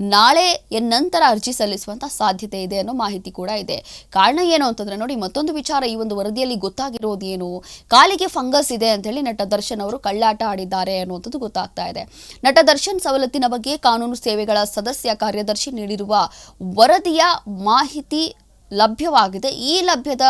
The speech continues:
ಈ ಮಾಹಿತಿಯ ಪ್ರಕಾರ ನಟ ದರ್ಶನ್ ಕಳ್ಳಾಟ ಬಯಲಾಗಿದೆ ಅಂತ ಗೊತ್ತಾಗ್ತಾ ಇದೆ. "ಬಿಸಿಲಿಗೆ ಬಿಡ್ತಾ ಇಲ್ಲ, ಸೆಲ್‌ನಲ್ಲಿ ಬೆಳಕು ಬರದೆ ಕಾಲಿಗೆ ಫಂಗಸ್ ಬಂದಿದೆ" ಅಂತ ಹೇಳಿ ದರ್ಶನ್ ಆರೋಪವನ್ನ ಮಾಡ್ತಾ ಇದ್ರು. ಆದ್ರೆ ದರ್ಶನ್ಗೆ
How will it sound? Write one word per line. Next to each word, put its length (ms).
ಈ 80
ಮಾಹಿತಿಯ 600
ಪ್ರಕಾರ 380
ನಟ 140
ದರ್ಶನ್ 320
ಕಳ್ಳಾಟ 540
ಬಯಲಾಗಿದೆ 800
ಅಂತ 240
ಗೊತ್ತಾಗ್ತಾ 500
ಇದೆ. 520
"ಬಿಸಿಲಿಗೆ 400
ಬಿಡ್ತಾ 340
ಇಲ್ಲ, 100
ಸೆಲ್‌ನಲ್ಲಿ 400
ಬೆಳಕು 360
ಬರದೆ 340
ಕಾಲಿಗೆ 360
ಫಂಗಸ್ 380
ಬಂದಿದೆ" 340
ಅಂತ 120
ಹೇಳಿ 200
ದರ್ಶನ್ 340
ಆರೋಪವನ್ನ 480
ಮಾಡ್ತಾ 360
ಇದ್ರು. 220
ಆದ್ರೆ 320
ದರ್ಶನ್ಗೆ 600